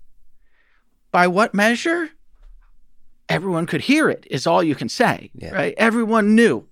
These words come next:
Speaker 1: "Wow, that really works." And I think that's not, like, there are constraints. Not anything would have worked there. He couldn't have just played anything. Most of what anyone would have played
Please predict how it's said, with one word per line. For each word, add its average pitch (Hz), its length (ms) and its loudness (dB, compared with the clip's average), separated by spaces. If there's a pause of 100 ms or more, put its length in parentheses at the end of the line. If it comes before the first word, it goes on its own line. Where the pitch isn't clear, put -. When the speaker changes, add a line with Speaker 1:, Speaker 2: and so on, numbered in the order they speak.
Speaker 1:
"Wow, - 540 -2 (160)
that 175 280 0
really 180 300 -4
works." - 640 -8 (580)
And 156 560 0 (140)
I 165 100 2
think 311 240 -4
that's 277 260 -2
not, 226 580 2
like, 196 340 -2
there 254 180 2
are 269 80 0
constraints. - 640 -4
Not 226 240 2
anything 226 460 0
would 135 100 0
have 127 80 -4
worked - 380 -8
there. - 220 -12 (440)
He - 220 -2
couldn't 277 440 -2
have 147 320 0
just - 280 -8
played 151 280 0
anything. 151 680 -2 (420)
Most 143 400 0
of 226 120 0
what 131 320 0 (180)
anyone 170 460 0
would 139 140 2
have 349 180 -2
played 95 420 -8